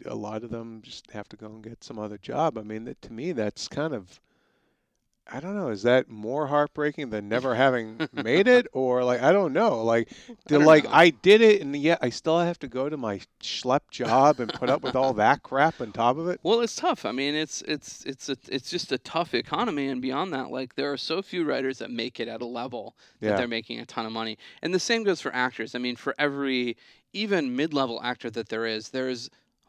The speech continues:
Speaker 2: hundreds of thousands of people, millions of people who didn't make it, who tried and came and
Speaker 1: Yeah.
Speaker 2: left. You know, I mean, you see
Speaker 1: Yeah.
Speaker 2: a lot of people, like, come to L A for, like, two, three, four years, and they are, like, done after, like,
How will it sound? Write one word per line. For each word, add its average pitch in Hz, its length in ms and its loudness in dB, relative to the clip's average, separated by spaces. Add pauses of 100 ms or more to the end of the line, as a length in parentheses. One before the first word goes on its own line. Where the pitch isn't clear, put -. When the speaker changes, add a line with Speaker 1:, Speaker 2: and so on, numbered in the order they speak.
(160)
Speaker 2:
hundreds 143 420 -6
of 123 100 -8
thousands 123 420 -4
of 123 60 -18
people, 120 520 -6
millions 135 400 -2
of 123 100 -8
people 143 300 -6
who 123 100 -6
didn't 131 300 -6
make 131 240 -10
it, - 80 -16
who - 120 -18
tried 120 300 -4
and 117 180 -16
came 117 300 -8
and 110 100 -12
Speaker 1:
Yeah. 110 80 0 (100)
Speaker 2:
left. 95 180 -6 (520)
You 113 80 -12
know, 107 100 -8
I 110 60 -10
mean, 127 160 -6
you 226 80 -4
see 110 140 2
Speaker 1:
Yeah. 214 40 2
Speaker 2:
a - 20 2
lot 131 200 2
of 120 60 -6
people, 120 300 -6
like, 110 360 -10 (200)
come 139 200 -4
to 123 120 -6
L 117 200 -6
A 113 180 -4
for, 107 240 -10
like, 98 300 -14
two, 120 420 -6
three, 113 500 -6
four 113 440 -8
years, 113 520 -8 (240)
and 120 300 -8 (120)
they 160 220 0
are, 139 180 -4
like, 123 280 -8
done 127 420 -4
after, 147 320 -6
like, 123 320 -8